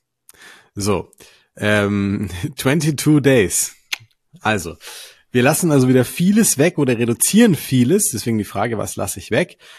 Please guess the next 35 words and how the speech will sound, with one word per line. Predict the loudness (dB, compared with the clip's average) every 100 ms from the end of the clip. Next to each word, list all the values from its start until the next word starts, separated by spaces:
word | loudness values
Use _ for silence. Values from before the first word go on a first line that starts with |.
| _
Ja, | -2 2 2 -2 -4
und | -2 0
versuchen | 0 0 0 0 -2 -2 0
den | 0 2
Intake | 2 0 2 2 2 -2
von, | -4 -2 0 -2 -4 -10
von, | -6 -2 -2 -2
äh, | -4
sag | -4 -6
ich | -8
mal, | -4 -4 -4
Fleisch, | -4 0 2 2 0 -2 -4 -10 _ _ _
Milchprodukten | 0 4 4 2 -2 -4 0 -2 -2 -6 -4 -2 -4 -6
und | -6 -4
solchen | 0 -2 -2 -6
Themen | -4 -4 -2 -6 -8 _ _ _
auf | -6 -6
zwanzig | -6 -2 -2 -2 -6
Prozent | -8 -6 -4 -6
zu | -6
reduzieren. | -6 -6 -6 -10
Was | -6 -2
machen | 0 0
wir |
also | -2 -4
eigentlich? | -6 -10 -4
Wir | -4 -4 -6
verändern | -10 -6 -4 -4
das | -4
Verhältnis | -2 -2 -2 -6
von | -6 -6 -2
was | -4 -4
esse | -6 -8 -6
ich |
normalerweise | -4 -2 0 0 0 0 -2